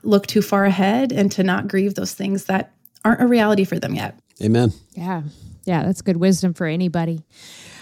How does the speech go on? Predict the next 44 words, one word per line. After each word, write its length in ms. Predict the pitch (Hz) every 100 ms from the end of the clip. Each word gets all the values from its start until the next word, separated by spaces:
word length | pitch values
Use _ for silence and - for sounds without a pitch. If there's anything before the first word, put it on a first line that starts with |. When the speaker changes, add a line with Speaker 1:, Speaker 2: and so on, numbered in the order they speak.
| -
Speaker 3:
So 160 | - 214
we 100 | 226
have 160 | 269 240
a 20 |
lot 140 | 233
of 80 | 220
friends 220 | 226 214
in 60 | 202
the 60 |
church 480 | 214 - 214 - -
whose 420 | - 240 214 196 -
kids 240 | 240 220
have 160 | 214 185
disabilities. 720 | 190 - 190 185 208 214 220
And 80 |
then, 80 | 208
of 100 | 190
course, 280 | - 214 -
more 220 | 220 214
and 80 | 214
more 160 | 208 196
people 260 | 202 -
are 60 | 196
finding 380 | - 190 185 180
out 180 | 175
all 140 | - 185
the 80 | 180
time 400 | - 160 190 285
about 340 | - 175 170 165
a 60 |
developmental 560 | - 165 180 165 180 180
delay 480 | 165 165 165 180 214
or 120 | 170
n-, 220 | 165 180 - _
a 80 | 170
brand 300 | 180 190 185
new 160 | 180
diagnosis. 880 | 185 190 180 175 180 185 240 247 - - - - -
Give 120 | 196 311
us 100 | 427
some 180 | 311
insight 440 | 226 190 - 170 139
on 200 | - 180
how 580 | 180 190 190 190 185 -